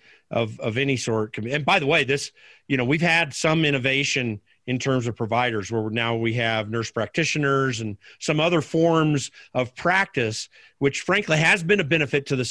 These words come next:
system, and it gives, uh, consumers a little bit more choice, but it doesn't change the whole thing. Now we, we would have a renaissance in how providers are structured and function.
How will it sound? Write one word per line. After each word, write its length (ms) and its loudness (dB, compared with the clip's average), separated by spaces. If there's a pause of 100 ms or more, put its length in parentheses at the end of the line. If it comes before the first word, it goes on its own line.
system, 340 -2 (320)
and 200 0
it 100 -2
gives, 340 0
uh, 200 4
consumers 580 2
a 60 0 (100)
little 260 4
bit 100 0
more 200 -2
choice, 540 0
but 100 -4 (580)
it 40 -6
doesn't 220 0
change 240 -2
the 60 -2
whole 140 0 (100)
thing. 160 -2 (160)
Now 260 2
we, 240 0
we 140 2
would 120 2
have 140 0
a 40 -4 (120)
renaissance 580 -2 (240)
in 140 -2
how 160 0
providers 760 -2 (200)
are 380 0 (260)
structured 760 0
and 160 -2
function. 680 -2